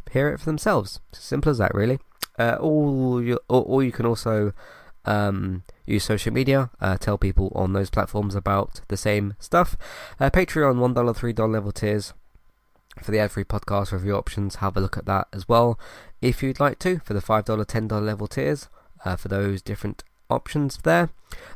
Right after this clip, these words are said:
Uh, for your T V and your film news, like I said, David's still on holiday. Geek Town Radio, the actual podcast, is on a hiatus until he comes back, but he's still posting T V and film news over on geektown dot co dot U K,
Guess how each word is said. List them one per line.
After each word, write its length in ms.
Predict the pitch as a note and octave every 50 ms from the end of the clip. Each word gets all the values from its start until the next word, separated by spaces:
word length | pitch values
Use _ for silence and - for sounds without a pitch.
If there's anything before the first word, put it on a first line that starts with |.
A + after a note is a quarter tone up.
| -
Uh, 160 | - C3 C3+ C#3
for 120 | - D#3
your 60 | C#3+
T 200 | - - E3+ E3
V 100 | D3+ D#3+
and 80 | D#3 D#3
your 80 | D3+
film 240 | - E3+ D#3 D3+ D3+
news, 320 | D3+ D3+ D3+ D3+ D3 C#3 D3+
like 140 | C#3+ C3
I 40 | -
said, 220 | A#2+ - C#3 C3 -
David's 280 | C3+ C3 B2 B2 -
still 180 | - - B2+ B2+
on 80 | B2
holiday. 460 | A#2+ C3+ B2+ B2+ B2 B2+ B2+ B2+ B2+ A#2+
Geek 260 | - - C3 B2 -
Town 280 | - B2 B2 A#2+ A#2
Radio, 480 | A#2 A#2 A#2 A#2 A2+ A2+ A2+ A2+ A2+ A2
the 120 | A2 A2+
actual 200 | G#2+ A2 - A#2
podcast, 540 | A2 - A#2 G#2+ - - A2+ G#2+ G#2+ G#2 -
is 140 | A2 G#2 G#2
on 100 | G#2 G#2
a 80 | G2+ G2
hiatus 720 | - - A2 A2 G#2+ G#2+ G#2 G#2 - - A2 G#2+ - -
until 460 | G#2 G2 - - G2+ G2+ G2+ G2 F#2+ - - - - - - - - -
he 160 | - - G#2+
comes 240 | - G#2 G2 F#2+ -
back, 320 | - C#3 C#3+ - - -
but 140 | - A#2 A#2+
he's 100 | A#2+ -
still 220 | - - D#3 D3
posting 480 | - - - D3 C#3+ - - C#3 C3 B2
T 180 | - B2+ B2
V 140 | A#2 B2 B2+
and 120 | A#2+ A#2 A2+
film 200 | - A#2+ A#2 A#2+
news 320 | A#2+ A#2 A#2 A2 - - - - - - _ - - - -
over 220 | A2 A2+ G#2 G#2 -
on 220 | - G#2 G#2+ G2
geektown 400 | - G2 - - - G2 G2 G2
dot 100 | F#2 F2
co 140 | - - G2+
dot 100 | G2 F2+
U 80 | E2+
K, 380 | - - G#2 G2 G2 G2 F#2